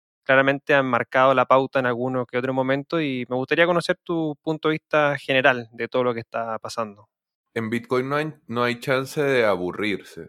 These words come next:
Speaker 2: o sea, creo que es como una de las principales ideas <laughs> que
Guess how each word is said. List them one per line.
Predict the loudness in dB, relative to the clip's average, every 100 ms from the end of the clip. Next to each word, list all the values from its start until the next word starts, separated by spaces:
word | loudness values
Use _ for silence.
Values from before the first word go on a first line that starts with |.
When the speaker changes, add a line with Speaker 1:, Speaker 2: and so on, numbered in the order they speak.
| _
Speaker 2:
o | -20
sea, | -10 -8 -6
creo | -6 -6
que | -6
es | -6
como | -6 -2 -2
una | -2 -2
de | -2
las | -2 -6
principales | -8 -10 -10 -6 -4 -4 -6
ideas | -4 -2 -2 -2 -4 -8 -18
<laughs> | -18 _
que | -12